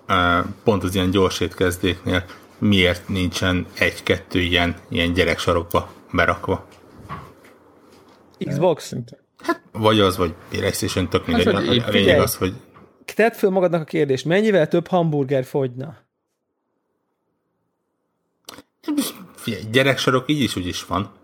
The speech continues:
Speaker 2: Hát, na jó, csak érted, azért
Speaker 3: De az egy érv, érted, Debla, hogy még el van ott, eszik, akkor kicsit játszik, és akkor el vagyunk ott egy húsz
Speaker 2: De nem
Speaker 3: percet.
Speaker 2: kell, hogy egy két órát el legyen, meg az sem kell, hogy a helyi, ö,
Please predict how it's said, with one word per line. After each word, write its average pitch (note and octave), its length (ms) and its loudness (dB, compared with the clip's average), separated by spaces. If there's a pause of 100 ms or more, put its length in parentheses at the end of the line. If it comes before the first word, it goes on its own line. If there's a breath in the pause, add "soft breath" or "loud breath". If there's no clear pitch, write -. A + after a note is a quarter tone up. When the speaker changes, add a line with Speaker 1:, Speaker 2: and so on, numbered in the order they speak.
(280)
Speaker 2:
Hát, D3 320 -2
na D#3+ 140 2
jó, F3 200 4
csak - 300 -4 (260)
érted, D#3+ 320 2
azért D3 200 0
Speaker 3:
De D3+ 60 4
az D3 80 2
egy E3 200 -4
érv, C#3+ 340 0 (160)
érted, B2+ 320 0
Debla, A#2+ 280 2
hogy A#2 180 0
még B2 200 2
el B2 180 6
van A#2 140 0
ott, A#2 200 -4
eszik, B2+ 380 -2
akkor A#2 300 -4
kicsit A2+ 280 -6
játszik, C3 440 0
és A#2 120 -8
akkor G#2+ 200 -2
el G#2+ 100 4
vagyunk A2 240 -6
ott A2+ 120 -8
egy G2 140 -8
húsz G#2+ 120 -6
Speaker 2:
De A2 60 2
nem G#3+ 120 4
Speaker 3:
percet. A3+ 160 2
Speaker 2:
kell, F#3 80 4
hogy F3 140 4
egy E3+ 80 2
két E3+ 280 2
órát D3 280 2
el C3+ 120 0
legyen, D#3 300 2
meg D#3+ 100 0
az E3+ 140 2
sem D3+ 180 -2
kell, D#3 200 2
hogy D#3+ 160 0
a D3 180 2 (320 loud breath)
helyi, D#3+ 560 0
ö, C3 540 0